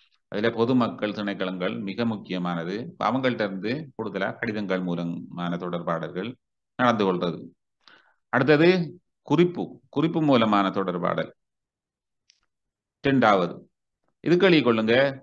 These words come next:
திணைக்கள தலைவர் மற்றும் உள்ளக அலுவலர்களால் மேற்கொள்ளப்படும் தொடர்பாடல். அதாவது, திணைக்கள தலைவர் தனக்கு என்னென்ன, யாரோட தொடர்புகள், அதாவது யாருக்கிட்ட ஆர்டர் போடணுமோ, அதை சி-, சின்ன ஒரு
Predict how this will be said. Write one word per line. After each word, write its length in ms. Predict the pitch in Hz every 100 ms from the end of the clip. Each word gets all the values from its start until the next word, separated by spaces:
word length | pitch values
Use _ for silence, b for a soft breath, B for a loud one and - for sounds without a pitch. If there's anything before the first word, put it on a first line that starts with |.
| _
திணைக்கள 460 | 131 160 170 156 127
தலைவர் 560 | 113 107 107 117 120 -
மற்றும் 520 | 110 - 135 131 -
உள்ளக 640 | 120 135 139 135 131 - -
அலுவலர்களால் 960 | 110 120 117 104 95 95 98 107 117 92
மேற்கொள்ளப்படும் 760 | 113 92 104 98 92 92 107 135 127 123
தொடர்பாடல். 560 | 113 90 90 85 78 - _ _ _ _ _ _
அதாவது, 520 | 113 120 110 120 135
திணைக்கள 300 | 170 175 135
தலைவர் 560 | 107 101 98 120 143 147 _ _ -
தனக்கு 640 | 120 127 120 131 117 113
என்னென்ன, 640 | 123 131 123 110 98 87 - _ -
யாரோட 800 | 110 120 135 123 113 90 - _ _ _ _ _ -
தொடர்புகள், 540 | 123 131 127 120 101
அதாவது 480 | 95 107 113 117 127
யாருக்கிட்ட 760 | 120 107 120 131 127 110 110
ஆர்டர் 220 | 139 139 117
போடணுமோ, 540 | 104 98 98 107 139
அதை 300 | 127 104 120
சி-, 420 | 135 127 120 85
சின்ன 360 | - 120 117 107
ஒரு 500 | 104 101 95 87